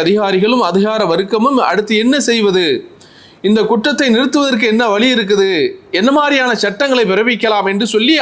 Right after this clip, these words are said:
அதிலேயே ஆலோசனை செய்து புதிய புதிய சட்டங்களை எல்லாம் வகுத்து போட்டுக்கொண்டே இருக்கிறார்கள். ஆனா என்ன சட்டம் போட்டாலும் சமூகத்துல குற்றங்கள் குறைஞ்ச பாடில்லை, பெருத்துத்தான் இருக்கு,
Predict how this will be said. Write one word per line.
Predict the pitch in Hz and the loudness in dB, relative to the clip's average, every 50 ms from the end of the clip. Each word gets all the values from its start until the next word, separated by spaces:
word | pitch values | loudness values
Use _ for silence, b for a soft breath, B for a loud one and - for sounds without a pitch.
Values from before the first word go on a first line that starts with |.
| 196 170 | 2 2
அதிலேயே | 202 226 240 254 254 262 269 285 285 240 143 165 | 0 0 2 2 2 2 0 0 2 2 2 2
ஆலோசனை | 180 202 240 269 269 262 - 254 233 226 220 | 2 2 2 2 0 0 0 0 -2 -2 -2
செய்து | 208 214 202 208 220 285 | 0 0 0 0 0 -4
புதிய | 269 - 240 233 254 277 302 285 | -4 -4 -2 0 2 2 0 0
புதிய | - 247 240 240 233 226 | 0 -2 0 0 0 -2
சட்டங்களை | 220 - 180 180 - 220 220 220 208 208 | -2 -2 -4 -2 -2 -2 -2 0 0 0
எல்லாம் | 202 208 233 254 214 170 | 0 0 0 0 0 0
வகுத்து | 175 185 180 180 262 226 185 180 | -2 -2 -2 0 0 0 0 0
போட்டுக்கொண்டே | - 190 196 202 196 190 202 214 220 247 269 | -2 -2 -2 -2 -2 -2 -2 0 0 2 2
இருக்கிறார்கள். | 247 226 208 208 190 175 170 160 143 143 131 - B B B B B B B B B B | 2 0 0 0 0 0 0 0 0 -2 -4 -6 B B B B B B B B B B
ஆனா | B 233 254 240 185 | B -2 0 0 2
என்ன | 190 214 254 311 339 339 | 2 2 2 2 2 2
சட்டம் | 311 311 277 247 220 240 - 302 277 | 2 2 0 0 0 -2 -2 0 0
போட்டாலும் | 247 247 240 202 - 196 190 180 175 185 196 214 214 220 226 226 196 | 2 0 0 0 0 0 0 0 0 0 0 0 0 -2 -2 -4 -2
சமூகத்துல | 196 208 233 262 247 247 226 180 214 180 - 330 - | -2 0 2 2 2 2 2 0 0 0 -2 -2 -4
குற்றங்கள் | - - 254 - - - 349 330 320 277 294 294 262 | -4 -4 -4 -2 -2 -2 0 2 2 2 2 2 0
குறைஞ்ச | 233 226 220 226 226 226 226 | 0 0 0 2 2 2 0
பாடில்லை, | 214 214 202 185 170 175 180 226 277 269 - - | 0 0 0 0 0 0 0 0 -2 -2 -2 -2
பெருத்துத்தான் | 196 202 247 214 220 - - 247 208 - 294 285 269 | -2 0 -2 -2 -4 -4 -6 -4 -4 -2 0 0 2
இருக்கு, | 226 202 175 151 | 2 0 0 -2